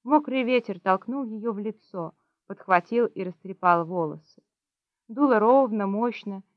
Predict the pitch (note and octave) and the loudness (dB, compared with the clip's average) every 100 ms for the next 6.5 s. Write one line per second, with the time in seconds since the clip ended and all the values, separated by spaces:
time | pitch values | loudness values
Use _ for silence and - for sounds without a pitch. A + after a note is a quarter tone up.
0 | _ A#3 C#4 D4+ C4 B3+ - A#3 B3+ F#3 | _ -4 4 6 6 4 -6 -6 -6 -6
1 | E3+ - F3+ F3 G3+ A#3+ - F#3+ F#3+ F#3+ | -8 -8 -10 -6 0 0 0 -6 -4 -4
2 | F#3 F3+ F3 E3+ - F#3+ D#3+ D#3 D3 - | -2 -4 -6 -14 -16 -16 -10 -8 -8 -12
3 | _ _ _ _ _ _ - F#3 F#3+ G#3+ | _ _ _ _ _ _ -4 2 4 4
4 | G#3 C4 A#3+ - A#3 G#3+ G#3 G#3+ - G#3 | 6 6 6 4 2 2 0 -4 -2 -6
5 | F3 A3 G3+ G3 F3 G3 G3 _ F3 E3+ | 0 2 6 4 4 -2 -4 _ -2 -2
6 | E3+ F3+ F3+ D#3 C#3+ | 2 0 0 -10 -14